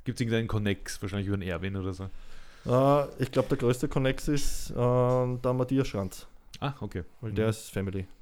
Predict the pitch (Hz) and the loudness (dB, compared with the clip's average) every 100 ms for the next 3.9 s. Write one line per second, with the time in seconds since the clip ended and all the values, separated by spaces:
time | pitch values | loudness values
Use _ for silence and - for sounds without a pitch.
0 | - - 104 107 95 - 107 101 101 104 | -20 -16 -12 -10 -10 -10 -6 -4 -2 -2
1 | 110 85 85 85 78 71 - - 95 127 | 0 0 -2 -2 -6 -8 -14 -14 -12 -10
2 | 90 73 69 71 - - 107 107 110 104 | -10 -12 -14 -16 -18 -8 -2 0 -2 -4
3 | 76 76 80 78 - 73 - - | -10 -10 -10 -10 -12 -14 -16 -16